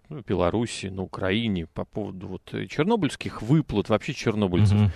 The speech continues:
Speaker 1: это отношение примерно следующее. «Слушайте, сколько уже можно ныть по этому поводу?» — говорят власти. Давайте уже нормально заниматься своим народным хозяйством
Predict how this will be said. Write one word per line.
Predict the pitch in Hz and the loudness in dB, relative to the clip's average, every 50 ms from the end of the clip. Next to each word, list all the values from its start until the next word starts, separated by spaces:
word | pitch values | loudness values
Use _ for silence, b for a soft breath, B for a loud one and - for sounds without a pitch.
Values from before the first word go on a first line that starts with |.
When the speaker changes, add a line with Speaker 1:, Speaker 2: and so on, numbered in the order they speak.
| B B B | B B B
Speaker 1:
это | B 196 | B 0
отношение | 202 - 208 - 262 240 202 | 4 4 4 6 6 6 6
примерно | 151 - 139 156 170 147 147 123 | 4 4 4 4 4 4 2 0
следующее. | - - 123 95 87 - - 98 | 2 4 4 4 4 2 -2 -6
«Слушайте, | - - 202 190 - - - - - _ _ B B B B B B B B B B B B B B B B - | 0 0 0 0 0 -6 -8 -8 -10 _ _ B B B B B B B B B B B B B B B B -8
сколько | - - 240 254 - 196 | 4 6 6 6 8 6
уже | 170 139 147 | 4 4 4
можно | 147 160 165 135 135 127 | 4 4 2 2 2 2
ныть | 127 160 160 - | 2 2 0 2
по | - | 4
этому | 110 110 104 - 104 98 92 | 4 4 4 4 0 -2 0
поводу?» — | - 117 110 90 87 92 90 | 0 0 0 0 0 -4 -4
говорят | 87 87 90 90 90 85 - | 0 2 4 4 4 4 2
власти. | - 95 90 82 76 - - - - - - 107 - _ _ _ _ - - _ _ _ _ _ - 120 | 0 0 2 2 0 -2 -12 -16 -18 -18 -20 -20 -20 _ _ _ _ -20 -20 _ _ _ _ _ 2 6
Давайте | 131 151 190 233 247 - 208 | 8 10 10 8 6 6 4
уже | 165 143 143 135 | 2 4 4 4
нормально | 127 127 139 170 208 214 185 127 | 4 4 4 4 4 4 4 4
заниматься | 104 110 113 131 147 165 143 - - 95 | 4 2 2 2 4 2 2 2 0 -6
своим | - - 123 131 110 | -2 0 2 2 4
народным | 90 98 123 139 110 92 87 85 | 4 4 4 4 2 2 -2 -2
хозяйством | - - 123 143 208 226 220 - - - 87 80 - | 0 0 2 6 6 6 4 4 -2 -8 -8 -8 -8